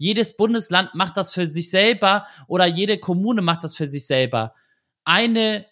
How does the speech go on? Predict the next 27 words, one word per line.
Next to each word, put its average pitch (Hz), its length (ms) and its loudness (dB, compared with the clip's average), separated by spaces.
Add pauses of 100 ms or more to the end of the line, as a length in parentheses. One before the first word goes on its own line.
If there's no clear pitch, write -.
(120)
Kommune 202 640 2 (280)
ist 220 240 0
kritische 247 440 -2
Infrastruktur. 156 1160 -4 (480)
Dann 185 220 2
muss 254 320 0
da 202 180 2
auch 214 220 0
entsprechend 202 760 -4
was 185 360 0 (180)
von 196 200 -4
oben 233 380 -2
kommen 185 420 0 (280)
und 208 180 2
es - 120 -4
müssen 220 200 -4
auch 175 180 -4
Gelder 233 300 4
bereitgestellt 147 840 0
werden. 110 240 -2
Das 175 180 0
meine 196 280 2
ich 196 100 -8
eben 196 260 -2
halt 185 240 0
mit 185 300 -2 (260)
Ressourcen. 185 800 0